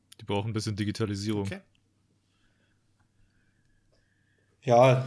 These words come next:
Speaker 2: Aber wahrscheinlich haben sie dich einfach angeguckt und haben gedacht, "Ah, der hat gar kein Internet."
Speaker 3: <laughs> Der ist so alt.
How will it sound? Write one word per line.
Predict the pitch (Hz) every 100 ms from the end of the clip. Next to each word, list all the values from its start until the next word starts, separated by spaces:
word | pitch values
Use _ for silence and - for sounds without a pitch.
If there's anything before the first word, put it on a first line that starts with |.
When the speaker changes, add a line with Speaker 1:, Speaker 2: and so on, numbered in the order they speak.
| - -
Speaker 2:
Aber | 139 131
wahrscheinlich | 131 156 165 170
haben | 170
sie | 160
dich | 151 151
einfach | 147 143 139
angeguckt | 165 165 165 160
und | 135
haben | 147 147
gedacht, | 139 139 143
"Ah, | 131
der | 117
hat | 147 -
gar | 123
kein | 113 117
Internet." | 113 113 123 113 117 156 -
Speaker 3:
<laughs> | - 165 135 - - - 240 247 - 277 - - - - 160
Der | 156 135
ist | 131
so | 156
alt. | 165 143 151 -